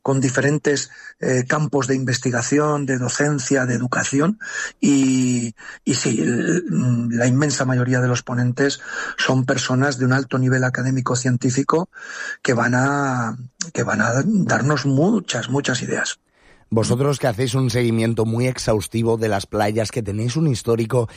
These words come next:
Speaker 2: y que, como has comentado, vais a tratar en este congreso la sostenibilidad, la salud y accesibilidad, la seguridad o el socorrismo.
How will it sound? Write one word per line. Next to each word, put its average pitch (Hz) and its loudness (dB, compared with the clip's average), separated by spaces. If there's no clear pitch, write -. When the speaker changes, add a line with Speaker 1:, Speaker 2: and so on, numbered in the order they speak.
Speaker 2:
y 110 -2
que, 107 0
como 113 0
has 110 -2
comentado, 113 2
vais 110 -2
a 110 2
tratar 107 -2
en 113 0
este 110 -2
congreso 107 0
la 113 2
sostenibilidad, 101 0
la 104 0
salud 107 -2
y 120 2
accesibilidad, 101 0
la 110 -4
seguridad 104 0
o 120 2
el 117 0
socorrismo. 120 -2